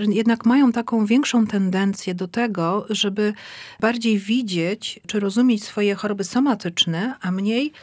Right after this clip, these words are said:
psychiczne. Że czasami tak się zdarza w, u nas w gabinetach, że osoby po sześćdziesiątce są przysyłane do gabinetów przez swoje dzieci,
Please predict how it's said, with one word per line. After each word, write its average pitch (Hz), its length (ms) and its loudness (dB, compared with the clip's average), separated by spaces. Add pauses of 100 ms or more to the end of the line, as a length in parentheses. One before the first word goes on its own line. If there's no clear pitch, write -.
(140)
psychiczne. 170 720 -6 (500)
Że 165 300 -2
czasami 208 720 0 (440)
tak 170 160 -4
się 220 100 -4
zdarza 247 300 2
w, 185 160 -2
u 185 60 0
nas 170 220 2
w 175 80 -10
gabinetach, 160 880 -6 (140)
że 180 480 -4 (340)
osoby 175 360 -4
po 185 140 -4
sześćdziesiątce 175 920 -4
są 196 260 -6
przysyłane 185 960 -2
do 175 140 -2
gabinetów 175 720 -4
przez - 260 -6
swoje 180 380 -6
dzieci, 233 520 -4